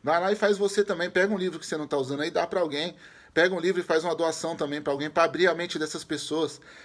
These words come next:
né? Às vezes você não pode dar quatorze mil livros, como é o caso dele.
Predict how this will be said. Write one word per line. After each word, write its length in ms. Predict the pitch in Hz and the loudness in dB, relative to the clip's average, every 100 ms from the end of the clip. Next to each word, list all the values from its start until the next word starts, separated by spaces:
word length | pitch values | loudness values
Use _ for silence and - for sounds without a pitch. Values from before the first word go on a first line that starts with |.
| - | -10
né? 240 | 135 180 202 - - | -2 -2 -2 -14 -10
Às 200 | - 190 | 2 2
vezes 160 | 196 214 | 4 -2
você 160 | 208 220 | 0 -2
não 100 | 208 | 2
pode 240 | 196 190 | 2 4
dar 140 | 185 | 0
quatorze 440 | 190 185 180 190 196 | 2 -2 4 2 4
mil 120 | 190 | 0
livros, 260 | 170 175 170 | -2 -6 -6
como 160 | 175 | 0
é 40 | 175 | 0
o 40 | |
caso 260 | 170 165 165 | 2 0 0
dele. 400 | 143 160 117 | -2 -2 -4